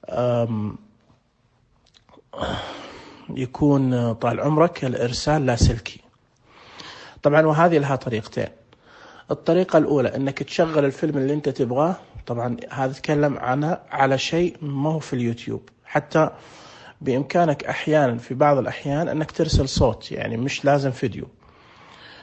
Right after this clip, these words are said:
و-، وتختار مشاركة ومنها إير بلاي. وتحدد الأبل تي في وخلاص. إما يكون في رقم سري أنت حاط أثناء الإعدادات أو ما يكون فيه.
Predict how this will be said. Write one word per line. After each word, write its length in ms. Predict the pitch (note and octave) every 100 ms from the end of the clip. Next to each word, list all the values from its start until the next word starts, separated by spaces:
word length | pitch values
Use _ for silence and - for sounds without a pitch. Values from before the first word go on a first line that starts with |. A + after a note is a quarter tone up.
| - _
و-، 840 | - B2+ C3 C3 A#2+ A2+ - - A2+
وتختار 1000 | - - - - E3+ G3 F#3 F#3 G3 A3 -
مشاركة 840 | D#3 C#3+ - D3 B2 B2+ - E3+ F#3+ -
ومنها 640 | D3 D3+ D#3+ D#3+ E3+ -
إير 120 | D#3 C3+
بلاي. 380 | - A2+ - - _ _ _ _ _ _ _ _ _ _ - - - _ _ _ _ -
وتحدد 1300 | - A#2+ A#2+ A#2+ A#2 A#2+ - - F3 B2+ A#2+ A2+ B2
الأبل 540 | A2+ - D3 - C3
تي 260 | - D3 B2+
في 420 | C#3 D#3+ G#3+ - - _ -
وخلاص. 640 | D#3+ - C#3+ G#2+ A2+ - -
إما 220 | F3 E3
يكون 300 | C#3+ - D#3
في 280 | C3 - C#3+
رقم 420 | - C#3+ D3 C3+
سري 400 | C3 D#3 B2 A#2+
أنت 180 | B2 -
حاط 480 | A#2 - D#3 D#3 -
أثناء 260 | D3 D3 B2
الإعدادات 640 | A#2 A#2+ A#2+ A#2+ D#3 G3+ - - - - - -
أو 100 | G3
ما 120 | F3
يكون 300 | D#3 - B2
فيه. 240 | - -